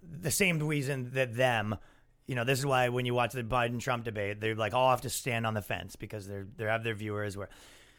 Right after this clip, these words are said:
his viewers that are aggressive want him to say more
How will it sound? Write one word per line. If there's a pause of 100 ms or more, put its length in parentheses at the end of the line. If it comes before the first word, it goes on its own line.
(100)
his
viewers
that
are
aggressive
want
him
to
say
more